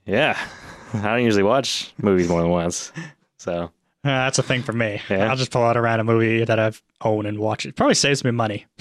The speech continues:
Speaker 2: <laughs>
Speaker 1: Yeah, well. Yeah, it was always the days of renting where it's just, I never owned movies. So I just rent 'em, bring 'em back, and probably wouldn't rent 'em again. That was it.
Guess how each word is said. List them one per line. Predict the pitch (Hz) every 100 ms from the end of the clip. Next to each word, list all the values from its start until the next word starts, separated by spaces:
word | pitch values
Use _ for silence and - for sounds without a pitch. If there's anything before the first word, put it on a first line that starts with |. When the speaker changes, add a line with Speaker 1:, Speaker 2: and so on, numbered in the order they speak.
| -
Speaker 2:
<laughs> | - 196 - 208
Speaker 1:
Yeah, | 117 -
well. | 107 110 110 - _ - - - - - - _ _ _ - - _
Yeah, | 117
it |
was | 127
always | 135 131
the |
days | 113 117 104
of | 95
renting | 123 85 80
where | 85
it's | 85
just, | 87 -
I |
never | 95 90
owned | 90 101 82
movies. | 80 78 80
So | - 92
I | 82
just | 82 - - _ _ _ _ _ _ _ _
rent | 92 90 90
'em, | 107
bring | 87 87
'em | 90
back, | 90 104 87
and | 85 82
probably | 92 90
wouldn't | 98 101
rent | 104
'em | 98
again. | 104 120 95 _ _ _ _ -
That | 98
was |
it. | 120 -